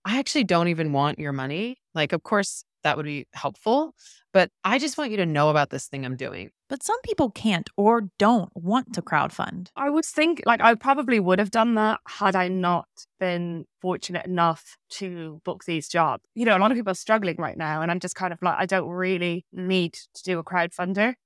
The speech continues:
Speaker 3: So I'd rather do that at a time where I don't have access to, like, this sort of random money that I got. 'Cause the thing about being an actor is that you just never know when you're gonna get some random money.
Speaker 2: That's Niamh Denyer again. Earlier in the year, Niamh booked a commercial and then another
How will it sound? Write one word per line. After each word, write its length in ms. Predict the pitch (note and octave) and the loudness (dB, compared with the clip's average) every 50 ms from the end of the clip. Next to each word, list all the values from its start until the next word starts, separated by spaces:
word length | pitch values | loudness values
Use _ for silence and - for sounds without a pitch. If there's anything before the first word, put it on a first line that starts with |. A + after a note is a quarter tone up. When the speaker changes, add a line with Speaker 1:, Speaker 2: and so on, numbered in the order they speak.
| _ _ _ | _ _ _
Speaker 3:
So 180 | - - G3+ F#3 | -4 2 4 4
I'd 160 | F#3 F3+ E3+ | 4 6 6
rather 340 | F#3 F3 F3 E3 E3 F3 F3 | 6 6 6 4 4 2 -2
do 240 | E3 - G3 F3+ E3+ | 0 0 0 0 2
that 260 | E3+ C3+ - A#2+ D#2 | 0 0 -2 -2 -6
at 80 | - | -8
a 40 | F3+ | -10
time 400 | - - F#3 F3 E3 D#3+ D#3+ E3 | -12 -10 -6 -6 -6 -6 -8 -10
where 100 | E3 E3 | -12 -14
I 80 | E3 F3 | -14 -10
don't 300 | - - E3+ E3 - - | -4 -2 0 0 -2 -2
have 200 | - E3 D#3 E3 | -2 -2 0 0
access 400 | D#3+ - - - - D#3+ D#3+ - - | -2 -4 -4 -4 -6 -6 -6 -6 -6
to, 260 | - F3 D#3+ D3 - | -6 -4 -4 -4 -4
like, 300 | - D#3 - - _ - _ _ - | -6 -8 -8 -10 _ -20 _ _ -10
this 120 | F#3 E3+ | -10 -6
sort 140 | - - F3+ | -2 -2 -2
of 100 | E3+ F3 - _ _ _ - | -2 -2 -8 _ _ _ -12
random 520 | E3+ E3+ D#3+ D3 E3 E3 D3+ E3 D#3+ D3+ | -8 -4 -2 -2 -2 -2 -4 -10 -14 -12
money 240 | D#3+ D#3 D#3 D3+ D3+ | -12 -10 -10 -10 -10
that 100 | D3 D3 - | -10 -8 -8
I 80 | - C#3 | -8 -8
got. 240 | - C#3 - - | -8 -8 -10 -10
'Cause 80 | - - | -12 -16
the 80 | - G3+ | -16 -12
thing 180 | - A#3 A3+ | -10 -8 -6
about 160 | A3+ G#3 - | -4 -4 -2
being 140 | - F#3 F3+ | -2 0 2
an 60 | F3 F3+ | 2 2
actor 240 | F#3+ - - F3 F3+ | 0 0 -6 -16 -14
is 60 | F3+ | -14
that 100 | - - | -14 -14
you 60 | F#3 | -14
just 180 | - F3+ - F3+ | -16 -18 -12 -8
never 240 | F3 E3+ E3 E3+ | -6 -6 -4 -2
know 160 | E3+ F3 F3 E3+ | -2 -2 -2 -2
when 80 | D#3+ | -4
you're 80 | D#3+ D#3 | -6 -8
gonna 160 | D#3 D#3+ E3 | -8 -8 -10
get 100 | - _ | -10 _
some 120 | - E3+ | -10 -8
random 340 | E3 E3 E3 E3 D#3+ D#3+ D#3+ | -6 -6 -6 -6 -8 -12 -12
money. 280 | D#3+ D#3+ F3+ A3+ B3 - _ | -10 -10 -10 -10 -12 -14 _
Speaker 2:
That's 300 | - G#3+ C4 D#4 D#4+ - | -4 -2 -2 -2 -2 -2
Niamh 260 | - A#3+ B3 B3+ A3+ G3 | 0 2 2 2 2 2
Denyer 360 | F#3 G3+ G3 G3 F#3+ E3+ D#3 | 2 4 4 4 4 2 0
again. 340 | D#3 D3 - - - - - - | 0 -2 -2 -4 -4 -2 2 4
Earlier 320 | F4+ G4+ A4+ A#4+ A#4+ A#4 G#4 | 6 6 6 4 2 0 0
in 80 | E4+ | 2
the 80 | D4 C4+ | 2 0
year, 340 | A#3 A3 G3 D#3 D#3+ - - | 2 2 0 0 0 -2 -2
Niamh 400 | G3+ G3 G#3+ A#3 B3+ D4+ E4 - | 2 4 6 6 6 4 2 2
booked 220 | - G#3+ G3 - - | 2 2 2 2 -2
a 80 | G#3 G3 | -6 -4
commercial 580 | - G3+ G3+ G3 G3 - - E3 C#3+ - - _ - | -2 0 0 2 0 0 0 -2 -4 -4 -6 _ -2
and 160 | - E3+ E3+ | 0 2 4
then 100 | F3 G#3 | 4 4
another 460 | A#3 C#4+ F#4+ G#4 D4 E3 - - | 6 6 6 6 4 2 0 -2